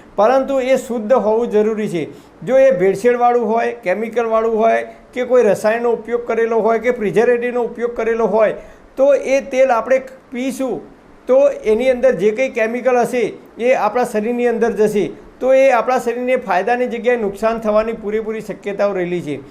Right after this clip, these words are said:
તે નિયમિત માલિશ કરવાથી એ તેલની અંદર જો કેમિકલ કે કોઈ પ્રિઝર્વેટિવ ઉપયોગ કરેલા હશે, તો એ પણ આપણા શરીરને લાંબા ગાળે નુકસાન કરી શકે છે. એટલે આયુર્વેદમાં કહે છે કે જ્યારે પણ તમારે કોઈ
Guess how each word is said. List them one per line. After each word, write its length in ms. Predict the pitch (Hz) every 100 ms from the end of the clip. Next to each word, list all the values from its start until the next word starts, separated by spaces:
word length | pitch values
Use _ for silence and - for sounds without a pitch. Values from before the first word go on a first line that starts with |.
| - -
તે 100 | 247
નિયમિત 500 | 208 233 247 262 202
માલિશ 320 | 220 233 240
કરવાથી 420 | 240 240 247 247 -
એ 80 | 233
તેલની 380 | 233 220 233 240
અંદર 180 | 226 233
જો 160 | 233
કેમિકલ 560 | 196 214 196 226 233 233 240 - -
કે 100 | 233
કોઈ 160 | 220
પ્રિઝર્વેટિવ 640 | 208 208 180 226 240 240 233
ઉપયોગ 340 | - 233 240
કરેલા 340 | 220 226 226 202
હશે, 280 | 240 220 - - - -
તો 100 | - 262 262 -
એ 140 | 247
પણ 200 | 254 254
આપણા 240 | 220 247
શરીરને 400 | 233 226 240 240 233
લાંબા 260 | 190 220
ગાળે 200 | 220 233
નુકસાન 380 | 214 196 220 214
કરી 240 | 214 208 180
શકે 240 | 185 160 139
છે. 100 | 135 180
એટલે 200 | 214 254
આયુર્વેદમાં 600 | 185 233 262 247 262 233
કહે 120 | 254
છે 120 | 247
કે 120 | 254 247 180
જ્યારે 200 | 196 247
પણ 240 | 247 247 233
તમારે 240 | 226 247
કોઈ 260 | 247 190